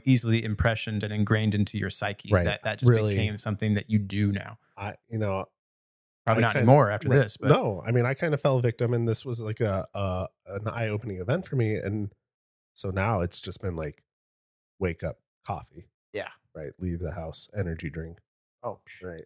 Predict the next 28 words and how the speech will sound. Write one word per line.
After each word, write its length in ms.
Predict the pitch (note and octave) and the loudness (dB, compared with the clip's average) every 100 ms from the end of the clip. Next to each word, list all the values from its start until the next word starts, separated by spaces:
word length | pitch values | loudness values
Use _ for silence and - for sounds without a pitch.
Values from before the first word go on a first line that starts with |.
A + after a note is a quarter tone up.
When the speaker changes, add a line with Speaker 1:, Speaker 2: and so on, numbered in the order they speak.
| _ A#2+ | _ -18
Speaker 1:
yeah. 140 | A#2 _ | -18 _
Speaker 2:
Finish 280 | A2 G2+ - | -2 -2 -4
the 120 | F#2 | -4
energy 380 | F#2+ F#2 F2+ F#2+ | -2 -2 -2 -4
drink, 260 | G2 F#2+ F#2 | -4 -6 -4
but 100 | - | -4
you're 100 | F#2 | -2
not 160 | F#2+ - | -4 -4
to 80 | - | -8
the 80 | |
park 320 | F2+ F#2+ F2+ G2 | -6 -4 -4 -2
yet 220 | F#2 G2 _ _ _ A#2+ | -4 -4 _ _ _ -2
Speaker 1:
Mm. 260 | A#2+ G#2+ - | -2 -2 -4
Speaker 2:
to 40 | |
come 160 | A2 F#2 | -2 0
up 140 | F2+ | -2
with 140 | F2 F#2+ | -4 -4
new 100 | F2 | -4
topics 460 | F#2+ F2 F2 - | -4 -2 -4 -6
for 80 | F#2+ | -6
the 80 | F#2 | -2
variety 320 | F2 G2 G2+ | -2 -2 -4
column. 240 | - G#2 | -4 -4
So 140 | G#2 C3 | -2 -6
you 60 | |
stop 440 | A#2+ - A2+ B2+ - | -8 -4 0 0 0
at 80 | C#3 | 0
the, 200 | C3 | 0